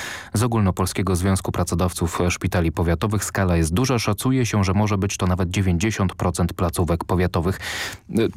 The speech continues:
czy z punktu wi-, widzenia ekonomicznego my wiemy, o jakiej skali w ogóle problemu i niedofinansowania tych placówek mówimy?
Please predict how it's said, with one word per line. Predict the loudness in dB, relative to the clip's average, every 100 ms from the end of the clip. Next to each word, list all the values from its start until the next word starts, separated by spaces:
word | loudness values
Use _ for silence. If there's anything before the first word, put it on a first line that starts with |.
| -4
czy | -2
z |
punktu | 0 0 2
wi-, | 0 0 0
widzenia | 2 2 2
ekonomicznego | 2 2 2 2 0 2 2
my | 2
wiemy, | 2 2
o |
jakiej | 2 2 0
skali | 0 -2 0
w | 0
ogóle | 0 0
problemu | 0 -2 0 2 2 4
i | 4
niedofinansowania | 2 0 2 2 0 0 0 0
tych | 0
placówek | -2 0 0 0 0
mówimy? | 2 4 2